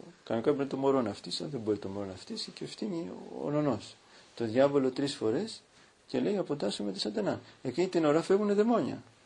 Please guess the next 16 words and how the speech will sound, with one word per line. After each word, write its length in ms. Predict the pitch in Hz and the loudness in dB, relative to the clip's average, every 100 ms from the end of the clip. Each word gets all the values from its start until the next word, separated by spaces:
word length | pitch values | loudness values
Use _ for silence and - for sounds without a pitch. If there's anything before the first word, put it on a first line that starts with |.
| _ _ _ _ - | _ _ _ _ -10
Και 100 | 139 | 2
πάνε 200 | 156 147 | 2 4
μερικοί 180 | 139 | 0
και 80 | - | -2
κάθονται 260 | 165 156 151 | -2 -2 0
μπροστά 280 | 143 147 131 | -2 0 0
εκεί 240 | 120 127 | 0 -4
και 140 | 113 | -6
κοιτάνε. 400 | 113 - 123 113 113 120 - - - - | -6 -4 -4 -4 -8 -14 -14 -16 -18 -14
Ε, 40 | 147 127 123 - | -8 -6 -8 -4
"Ρε, 100 | 156 | 0
φύγετε 320 | 156 226 202 151 | 2 2 4 4
από 120 | 156 | 2
εκεί", 180 | 139 247 | 2 -2
τους 160 | - | -2
λέει 460 | 147 147 135 131 | -4 -2 -2 -6